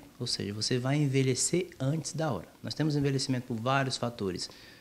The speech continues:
genética, hábitos alimentares, bebidas, cigarros e temos o sol. E é muito fácil tirar o sol, basta usar protetor solar. Então o sol vai gerar um envelhecimento precoce da pele, o chamado fotoenvelhecimento.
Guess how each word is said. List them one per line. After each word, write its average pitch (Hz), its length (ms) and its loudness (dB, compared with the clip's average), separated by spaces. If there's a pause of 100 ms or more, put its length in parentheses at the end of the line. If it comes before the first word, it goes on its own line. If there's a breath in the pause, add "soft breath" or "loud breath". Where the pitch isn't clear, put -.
(120 soft breath)
genética, 127 960 2 (100)
hábitos 117 360 0
alimentares, 123 1040 2
bebidas, 107 600 -2
cigarros 135 560 0
e 196 60 0
temos 170 360 -4
o 226 60 -6
sol. - 260 -6 (600 soft breath)
E 311 60 4
é 269 40 8
muito 139 240 4
fácil 123 340 -2
tirar 131 200 0
o 143 60 -2
sol, 95 240 -2
basta 117 540 -2 (560)
usar 127 420 -2
protetor 135 360 -2
solar. 139 320 -4 (500 soft breath)
Então 180 180 0
o - 20 4
sol 135 180 4
vai 131 180 4
gerar 120 280 2
um 120 80 2
envelhecimento 147 640 4
precoce 110 500 -2
da 101 80 -2
pele, 117 380 0
o - 20 -6
chamado 104 320 -2
fotoenvelhecimento. 110 840 -4